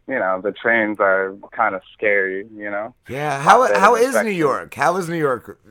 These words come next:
Speaker 2: with the covid? Are, are you guys looking to a second lockdown? We're not far away. We're, we're in Jersey
Speaker 1: Well, they
Speaker 2: ourselves.
Speaker 1: closed, they closed the schools today.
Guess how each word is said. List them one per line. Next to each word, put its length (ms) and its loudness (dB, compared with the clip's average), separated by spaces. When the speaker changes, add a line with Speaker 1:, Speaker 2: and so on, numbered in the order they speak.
Speaker 2:
with 180 -10
the 80 -16
covid? 320 -2
Are, 240 -2
are 140 -2
you 100 -4
guys 300 0
looking 420 -6
to 160 -6
a 80 -2
second 280 -4
lockdown? 260 0
We're 80 -6
not 340 -2
far 220 2
away. 240 0
We're, 380 -2
we're 240 -2
in 120 -8
Jersey 380 0
Speaker 1:
Well, 80 2
they 80 4
Speaker 2:
ourselves. 380 4
Speaker 1:
closed, 240 2
they 120 -2
closed 300 0
the 140 -8
schools 380 -4
today. 460 0